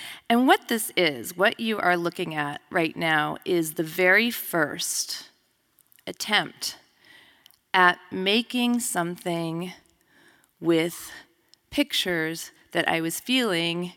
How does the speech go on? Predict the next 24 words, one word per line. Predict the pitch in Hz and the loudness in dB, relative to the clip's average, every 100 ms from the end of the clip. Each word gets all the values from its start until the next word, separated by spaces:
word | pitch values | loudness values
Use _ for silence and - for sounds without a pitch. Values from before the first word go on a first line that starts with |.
| _ - _ _ | _ -20 _ _
in | 170 170 175 - | -2 -2 -4 -6
my | 180 170 | -2 -2
heart. | - 214 151 - | 2 4 4 2
And | 180 | -4
here's | - 294 294 277 | -2 2 4 2
kind | - 220 | -2 -4
of | 196 - - | -4 -6 -12
how, | - 208 208 202 202 - - - - - | 2 6 8 8 4 0 -16 -20 -20 -4
I | 247 | 4
mean, | 262 | 6
the | 262 | 6
thing | 349 | 6
that | 370 285 | 6 6
you | |
should | 269 240 | 4 2
know | 208 202 196 202 | 2 4 4 4
about | 185 180 170 - | 2 4 4 4
this | 185 - | -2 -2
particular, | 185 - 202 - 180 165 156 156 - - - | -4 -8 -10 -8 -4 0 0 -2 -6 -10 0
um, | 175 156 151 - _ _ - | 2 2 0 -6 _ _ -4
this | 208 | -2
particular | - 226 202 - 180 175 | -2 -4 -4 -2 0 2
little | 170 165 | 2 -2
bit | 151 160 147 | -2 -4 -4